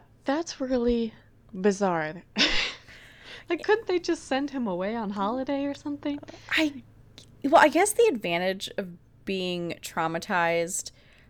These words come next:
Speaker 2: by magical people, if you're a muggle, is that you don't need counseling afterwards because they just wipe your memory.
Speaker 1: <laughs> I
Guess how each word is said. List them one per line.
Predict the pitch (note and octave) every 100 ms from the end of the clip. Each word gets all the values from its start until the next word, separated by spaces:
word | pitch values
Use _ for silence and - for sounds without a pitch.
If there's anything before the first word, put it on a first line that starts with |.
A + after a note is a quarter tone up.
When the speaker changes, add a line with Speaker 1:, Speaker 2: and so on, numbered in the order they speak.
| -
Speaker 2:
by | -
magical | D#3+ D3 E3+ G3+ G#3+
people, | A#3+ A#3 A#3
if | G#3+ G3
you're | E3
a | D3+
muggle, | D3 E3+ G#3 A#3+ B3 - - -
is | A3
that | G#3 G3
you |
don't | G3 G3
need | G#3 G#3+
counseling | - D#3 D3+ - C4+ D4
afterwards | D#4+ E4 F4 F4 F4 F4+ -
because | C#4+ B3 A#3+ G3+ G#3
they | G#3+ G3
just | - F#3+ - - - -
wipe | F#3 D#3+ E3
your | D#3+
memory. | D#3 C#3 - E2 G3+ - - -
Speaker 1:
<laughs> | - -
I | - - - - - - - - - - - - - F#4